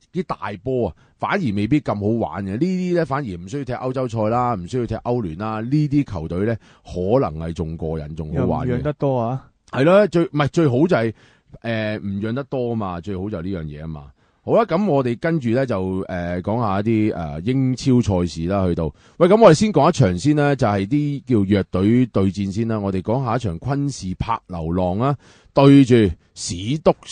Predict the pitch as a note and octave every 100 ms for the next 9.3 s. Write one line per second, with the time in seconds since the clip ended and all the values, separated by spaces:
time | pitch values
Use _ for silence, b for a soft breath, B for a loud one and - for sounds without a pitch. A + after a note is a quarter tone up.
0 | - C#3 F#2 D2+ b b - F3 G3 C4
1 | F3+ D3+ - - E3+ _ C3+ C3+ C3+ -
2 | C3 A#2+ A#2+ A#2 C#3 C3 A2 A2 - F#3+
3 | F#3 C3+ A2+ A#2 A2+ G#2+ A#2 B2 A#2+ F2+
4 | - - F#2 G2+ C#3+ B2+ A#2+ D#3 G3 D#3
5 | D#3 F3 B2 E2 D#3 A3 - B3 G3 -
6 | D3 F3+ D3 F3+ B2+ A#2+ C#3+ E3+ F#3 A#2
7 | A#2+ D3+ D3+ F3 B2 G2 B2 D#3 D3+ D#3
8 | D#3 C#3 A2+ G#2 A#2+ B2+ G2 G#2+ C#3 C3+
9 | G2+ F2+ B2+